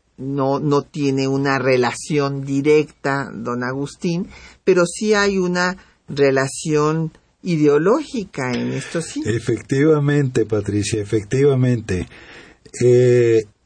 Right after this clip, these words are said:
Speaker 2: y va mucho dentro de la idea de soberanía nacional y de dos grandes mexicanos como fueron Morelos y Juárez. En, ah,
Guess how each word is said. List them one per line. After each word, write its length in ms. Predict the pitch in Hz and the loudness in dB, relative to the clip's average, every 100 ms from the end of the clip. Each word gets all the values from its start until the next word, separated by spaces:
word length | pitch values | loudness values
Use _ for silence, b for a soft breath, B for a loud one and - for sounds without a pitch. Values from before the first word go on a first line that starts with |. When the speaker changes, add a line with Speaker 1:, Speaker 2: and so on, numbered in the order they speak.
| _ | _
Speaker 2:
y 140 | - 127 | -2 2
va 160 | 143 | 2
mucho 640 | 160 170 170 165 170 170 - | 4 2 2 2 2 2 -2
dentro 540 | 104 113 123 107 117 113 | -4 0 0 0 0 2
de 100 | 110 | 2
la 120 | 113 | 2
idea 180 | 120 156 | 4 4
de 140 | 147 | 4
soberanía 680 | 123 120 104 107 110 127 143 | 0 0 2 0 0 0 0
nacional 840 | 131 110 107 95 113 131 165 165 - - | 0 -2 -4 -4 -2 0 0 -2 -12 -6
y 680 | 113 113 110 107 101 98 104 104 - | 0 2 2 2 0 0 -2 -6 -10
de 680 | 107 110 107 101 95 92 85 B B B B | -4 -2 0 -2 -2 -4 -8 B B B B
dos 480 | 104 120 135 135 131 110 | -4 0 2 2 -4 -8
grandes 680 | 95 120 139 147 131 117 101 | -2 0 2 0 0 0 -2
mexicanos 640 | 104 104 101 120 123 123 | -4 -4 -4 -2 -2 -2
como 200 | - 98 | -2 -4
fueron 300 | 87 120 113 | -2 0 0
Morelos 680 | 107 95 101 107 110 101 - - | 0 -2 -2 0 -2 -4 -10 -8
y 140 | 90 | -8
Juárez. 580 | - 85 78 76 - - - _ _ B B B B B B B B _ - | -6 -4 -4 -6 -10 -12 -18 _ _ B B B B B B B B _ 2
En, 400 | 139 131 131 127 | 2 4 4 4
ah, 840 | 127 123 123 120 117 117 113 - | 4 2 2 0 0 0 -2 -4